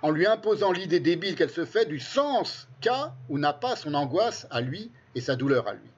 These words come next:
Et d'emblée, Artaud comprend que cette loi est un prétexte, non pas pour maintenir l'ordre et la justice,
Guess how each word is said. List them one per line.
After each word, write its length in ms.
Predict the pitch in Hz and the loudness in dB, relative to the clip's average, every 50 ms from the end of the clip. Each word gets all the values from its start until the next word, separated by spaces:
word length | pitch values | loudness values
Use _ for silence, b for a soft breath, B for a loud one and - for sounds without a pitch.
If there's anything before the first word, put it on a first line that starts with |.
| _ _ _ _ _ _ _ _ _ _ _ _ _ _ _ _ _ _ _ _ _ _ _ _ _ _ B B B B B B B B | _ _ _ _ _ _ _ _ _ _ _ _ _ _ _ _ _ _ _ _ _ _ _ _ _ _ B B B B B B B B
Et 100 | 151 156 | 0 2
d'emblée, 380 | 135 175 175 175 180 240 269 | 2 2 2 2 2 2 2
Artaud 240 | 262 - - - 208 | 2 2 2 0 0
comprend 260 | 202 190 170 - 240 | 0 0 -2 -2 -4
que 60 | 233 - | -2 0
cette 180 | 196 180 - | 0 -2 0
loi 140 | - 247 247 | 2 2 2
est 100 | 190 - | 2 2
un 60 | 165 | 0
prétexte, 540 | 135 - - 175 - 180 170 151 - - - | 0 0 0 0 2 2 2 2 0 -2 -6
non 100 | 160 151 | -4 0
pas 100 | 165 170 | 0 0
pour 140 | - 117 113 | 0 -2 -6
maintenir 420 | - 196 131 - 143 156 143 - | -10 -12 -10 -6 -2 -2 0 2
l'ordre 280 | 139 156 165 135 110 123 | 4 4 4 2 2 0
et 20 | |
la 100 | - 120 | -2 0
justice, 640 | - 131 143 - - - 269 262 - - - - | -2 -2 -6 -8 -6 -4 -4 -4 -4 -6 -12 -20